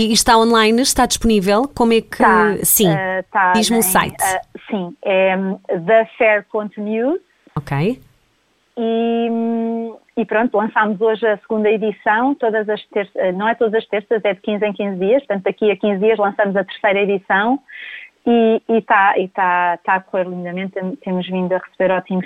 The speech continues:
Speaker 2: feedback de pessoas e isso é o que mais me orgulha, é ter pessoas que se calhar não estavam nem para aí viradas,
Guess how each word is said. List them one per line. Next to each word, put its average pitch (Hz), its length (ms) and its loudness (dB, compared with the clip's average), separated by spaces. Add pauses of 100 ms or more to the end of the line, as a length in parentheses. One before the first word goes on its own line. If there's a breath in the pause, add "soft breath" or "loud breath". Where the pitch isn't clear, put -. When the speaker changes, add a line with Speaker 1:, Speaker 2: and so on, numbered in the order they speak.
Speaker 2:
feedback 180 340 0 (200)
de - 140 -20
pessoas 190 480 2
e 190 180 0
isso 190 140 -4
é 202 40 4
o 185 60 0
que 202 100 -6
mais 208 220 0
me 208 60 0
orgulha, 202 340 2
é 180 160 2
ter 190 380 -2 (320 loud breath)
pessoas 214 320 0
que - 100 -20
se - 60 -20
calhar 208 320 2
não 233 180 0
estavam 240 300 0
nem 226 140 -4
para 220 160 -4
aí 214 160 -2
viradas, 208 640 -2